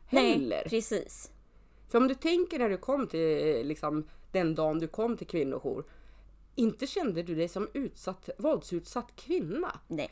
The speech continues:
Speaker 2: Utan
Speaker 1: absolut inte.
Speaker 2: jag försökte hela tiden fråga, är det så farligt? Nej, men det finns väl de som har det värre.
Speaker 1: Precis,
Speaker 2: Eller
Speaker 1: eller det här, ja, men jag har ju bara fått,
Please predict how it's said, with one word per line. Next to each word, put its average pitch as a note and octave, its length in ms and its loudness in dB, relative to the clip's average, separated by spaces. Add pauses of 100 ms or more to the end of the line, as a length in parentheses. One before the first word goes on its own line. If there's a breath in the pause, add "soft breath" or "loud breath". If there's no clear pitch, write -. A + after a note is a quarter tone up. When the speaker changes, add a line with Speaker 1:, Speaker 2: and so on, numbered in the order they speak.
(140)
Speaker 2:
Utan - 280 4
Speaker 1:
absolut A3 380 -4
inte. G#3 360 -10
Speaker 2:
jag D#4+ 340 2
försökte F3+ 380 0
hela D#3+ 320 0
tiden D3 480 -2
fråga, G3+ 460 0 (500 loud breath)
är F3+ 260 6
det A#2+ 100 -2
så E3 140 -6
farligt? C3 480 -2
Nej, B2 280 -2
men B2 100 -6 (540 soft breath)
det D3 120 0
finns D#3+ 220 -2
väl F3+ 160 6
de G3+ 200 10
som G3+ 120 2
har G#3 120 8
det A3 60 4
värre. A3+ 460 6 (420 loud breath)
Speaker 1:
Precis, C4+ 520 6
Speaker 2:
Eller G3 80 6
Speaker 1:
eller A#3 120 6
det A#3+ 60 4
här, G3+ 380 6 (520 soft breath)
ja, G3+ 60 -2
men A3 120 0
jag A#3 100 2
har A#3+ 120 0
ju A#3+ 120 2
bara A3 800 0 (200)
fått, - 640 -2